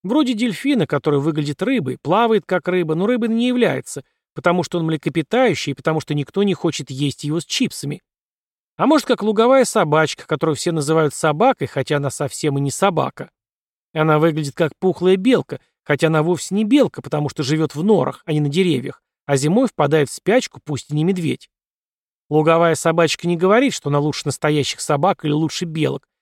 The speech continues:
или медведей, просто она другая, так же, как дельфин другой, но, разумеется, у неё нет ничего общего с дельфином.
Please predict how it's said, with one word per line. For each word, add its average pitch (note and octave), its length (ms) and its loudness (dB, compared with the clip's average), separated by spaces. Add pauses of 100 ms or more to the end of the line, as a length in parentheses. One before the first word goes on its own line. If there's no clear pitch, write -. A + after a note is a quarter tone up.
(120)
или C4 160 4
медведей, D3+ 560 0
просто C#4 300 -2
она B3+ 100 2
другая, A3 540 0 (300)
так C#4 180 2
же, - 80 -8
как G#3 160 0
дельфин F3+ 500 0
другой, C#3 380 2
но, C#3+ 100 2
разумеется, D#3 580 0
у - 40 0
неё C#3+ 120 -2
нет D3+ 240 -2
ничего C#3+ 360 0
общего D3+ 260 -2
с C3 60 -4
дельфином. D3 520 -4